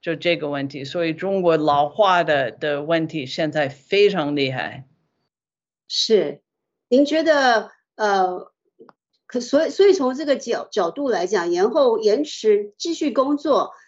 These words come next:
Speaker 2: 既然老人这么多，继续工作，中国也，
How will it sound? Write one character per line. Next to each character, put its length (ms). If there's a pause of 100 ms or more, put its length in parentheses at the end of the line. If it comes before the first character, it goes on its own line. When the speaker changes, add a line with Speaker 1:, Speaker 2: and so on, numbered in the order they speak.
Speaker 2:
既 120
然 160
老 240
人 180
这 140
么 140
多， 180
继 160
续 160
工 240
作， 160
中 240
国 160
也， 360